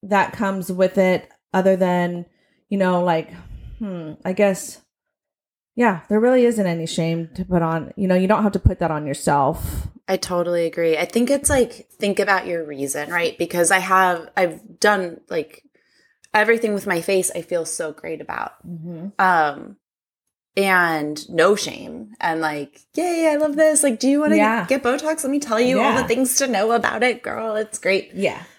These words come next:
Speaker 2: Um, and I think that those decision-, like, those decisions were coming from a more confident, more embodied
Speaker 1: Yes.
Speaker 2: place.
Speaker 1: Yes.
Speaker 2: And then the liposuction was coming from a very dark, it was a very dark time in my life. I was doing
Speaker 1: Mm-hmm.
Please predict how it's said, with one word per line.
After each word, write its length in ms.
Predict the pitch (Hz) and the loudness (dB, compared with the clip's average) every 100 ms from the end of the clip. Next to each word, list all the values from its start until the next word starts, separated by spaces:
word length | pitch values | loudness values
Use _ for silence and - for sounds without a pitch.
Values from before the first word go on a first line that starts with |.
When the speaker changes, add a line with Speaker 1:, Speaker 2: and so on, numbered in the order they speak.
| _ | _
Speaker 2:
Um, 540 | 220 220 180 151 151 175 _ _ _ _ _ _ _ _ - | 2 4 2 -2 -8 -14 _ _ _ _ _ _ _ _ 0
and 140 | 226 | 2
I 80 | 226 | 2
think 240 | 226 220 | 2 2
that 200 | 202 208 | 2 2
those 200 | 196 180 | 2 2
decision-, 580 | - 185 202 190 190 175 180 | 0 0 2 2 0 0 0
like, 260 | 160 160 | 0 0
those 240 | 175 165 - | 0 0 0
decisions 500 | 208 233 214 226 196 | 2 2 2 0 0
were 100 | 185 | -6
coming 280 | 190 185 | -6 -6
from 160 | 175 175 | -6 -8
a 60 | 175 | -6
more 160 | 165 | -6
confident, 540 | - 175 165 175 170 175 | -8 -10 -8 -6 -6 -4
more 180 | 170 | -6
embodied 720 | 165 165 156 151 156 160 156 - | -6 -4 -4 -2 -2 -2 -2 -6
Speaker 1:
Yes. 220 | 180 160 | -2 0
Speaker 2:
place. 460 | 156 190 311 - 233 | 0 -2 -2 -2 0
Speaker 1:
Yes. 420 | 190 98 - - - _ | 0 -2 -10 -18 -20 _
Speaker 2:
And 220 | 208 202 196 | 0 2 0
then 300 | 180 170 160 | -2 -2 -2
the 140 | 165 | 0
liposuction 1000 | 175 277 285 202 170 160 - 156 156 160 | 0 0 -2 -2 -2 -4 -4 -4 -4 -6
was 200 | 180 165 | -2 -2
coming 340 | - 180 175 165 | -2 -6 -6 -8
from 180 | - | -10
a 60 | 170 | -4
very 300 | 165 160 151 _ - | -2 -2 -6 _ 0
dark, 720 | 185 180 160 160 - - - _ _ _ _ | 4 4 4 2 -4 -18 -20 _ _ _ _
it 40 | 180 | -2
was 100 | 180 | 0
a 60 | |
very 220 | 180 190 | 4 2
dark 420 | 175 - 170 170 - | 2 2 2 2 -6
time 300 | - 170 165 | -4 -2 -2
in 120 | 165 | -6
my 140 | 165 | -8
life. 400 | 165 170 156 156 | -2 0 0 2
I 100 | 196 | 2
was 140 | 165 156 | 2 2
doing 240 | 170 160 | 2 2
Speaker 1:
Mm-hmm. 100 | 165 | 2